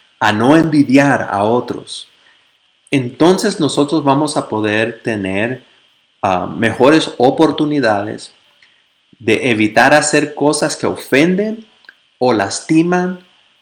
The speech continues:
a otros a propósito, ¿verdad?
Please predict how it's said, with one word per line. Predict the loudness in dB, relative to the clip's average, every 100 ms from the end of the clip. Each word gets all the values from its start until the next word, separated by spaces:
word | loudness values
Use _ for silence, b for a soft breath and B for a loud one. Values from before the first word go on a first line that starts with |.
| _
a | 0 4
otros | 2 2 -2 -4 -10 -20 -20 _ _ _ _ _ _
a | -10
propósito, | -8 -10 -12 -14 -18 -20 _ _ _ _ _ _
¿verdad? | -16 -16